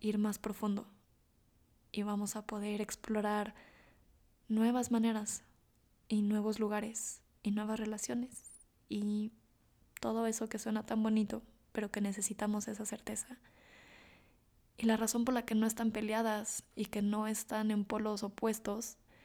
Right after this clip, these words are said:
es porque la congruencia, que no se permite ser incongruente, es simplemente aferrarse a lo que ya no es.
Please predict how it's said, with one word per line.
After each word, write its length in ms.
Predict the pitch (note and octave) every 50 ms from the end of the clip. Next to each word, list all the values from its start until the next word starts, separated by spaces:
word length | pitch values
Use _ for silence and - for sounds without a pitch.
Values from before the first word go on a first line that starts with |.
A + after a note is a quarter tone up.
| - - - - _ _ _
es 120 | - A3+ -
porque 520 | - B3 A#3 A3+ - A#3 A3 G#3+ A3+ - - - -
la 140 | G#3+ G#3+
congruencia, 960 | G#3 - G#3+ G#3 G#3 G#3+ A3 G#3+ A3 A#3 A#3+ A#3+ A3 - A3+ G3+ G3+ G#3+ - - - _ _ _ _ _
que 140 | - G#3+
no 180 | G#3 G#3+ A3+ A3+
se 140 | A3 - G#3+
permite 480 | - G#3 G3+ G3+ G#3+ G#3+ G#3 - G3+
ser 180 | F#3+ - G3+ G#3
incongruente, 960 | G#3 G3+ G3 - G3 F#3+ G3+ G3 G3 G#3 A3 A3 G#3 G#3+ G#3 G3+ B3 - - - _ _ - - - - - - - - - _ _ - - - - - -
es 120 | - - -
simplemente 580 | - A3+ G#3+ A3 B3 A#3 A#3+ A3 A3 G#3+ A#3+
aferrarse 460 | A3+ - - G#3 - G#3 G#3 - -
a 40 | G#3
lo 120 | G#3 G3 F#3+
que 120 | G#3 G#3
ya 100 | G#3 G#3
no 140 | G3+ G#3 G3+
es. 300 | G3 G3 G3 - -